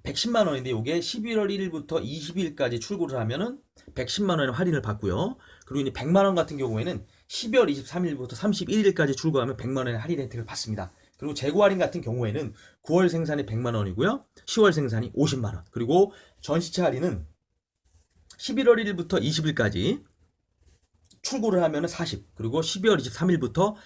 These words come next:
삼십일 일까지 출고하면 이십만 원의 또 전시차 할인을 받을 수 있습니다. 그리고 현대카드 세이브 오토 같은 경우에는 삼십만 원 또는 오십만 원 이용할 수가 있는데, 이거 같은 경우에는,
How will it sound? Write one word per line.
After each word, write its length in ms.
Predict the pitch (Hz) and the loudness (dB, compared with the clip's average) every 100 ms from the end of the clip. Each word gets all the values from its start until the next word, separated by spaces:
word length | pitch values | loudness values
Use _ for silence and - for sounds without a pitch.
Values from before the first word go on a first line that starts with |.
| - - | -20 -12
삼십일 500 | - 208 196 214 220 | -2 0 0 -2 -2
일까지 260 | 208 185 143 | -2 -2 -6
출고하면 420 | - 190 151 139 | -6 -2 0 0
이십만 440 | 113 139 151 135 123 | -4 -4 -2 -2 -2
원의 180 | 117 | -2
또 220 | 175 190 - - - | 0 0 -2 -20 -6
전시차 380 | 139 143 - 143 | -2 0 0 0
할인을 200 | 139 135 | 2 0
받을 240 | 113 113 | 0 -2
수 140 | 107 107 | -2 -4
있습니다. 280 | - 92 92 | -4 -4 -2
그리고 180 | 117 | 0
현대카드 400 | 147 196 175 165 | 4 4 4 4
세이브 280 | 151 202 175 | 6 6 6
오토 160 | 127 139 | 2 2
같은 220 | 110 123 | -2 0
경우에는 440 | 110 104 110 226 262 - - | 0 2 2 0 -2 -14 -10
삼십만 440 | 233 214 220 185 | -4 -2 2 2
원 80 | 165 | 2
또는 160 | 170 123 | 0 -2
오십만 380 | 123 165 151 | -2 0 0
원 80 | 151 | 0
이용할 260 | 117 120 113 | -2 -2 -4
수가 160 | - | -2
있는데, 320 | 123 113 110 - | -2 -2 -6 -4
이거 200 | 170 202 | 2 2
같은 240 | 143 175 | 2 0
경우에는, 640 | 113 135 110 147 165 95 | -2 -2 0 0 0 -2